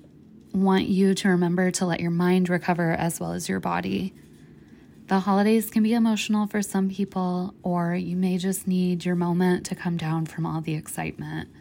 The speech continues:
Do some breathing and grounding exercises, maybe even some mindfulness like yoga.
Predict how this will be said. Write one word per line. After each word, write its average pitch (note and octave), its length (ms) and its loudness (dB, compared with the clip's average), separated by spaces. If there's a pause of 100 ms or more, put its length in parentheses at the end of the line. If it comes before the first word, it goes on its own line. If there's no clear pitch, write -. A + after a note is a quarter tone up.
(680)
Do G#3 120 2
some C#4+ 260 6
breathing D#4+ 300 8
and D4 140 8
grounding G3 440 2
exercises, F3+ 1000 -6 (420)
maybe F#3+ 300 4
even A#3+ 320 8
some G#3+ 240 2
mindfulness F3 840 2
like F3 240 -6
yoga. - 480 -8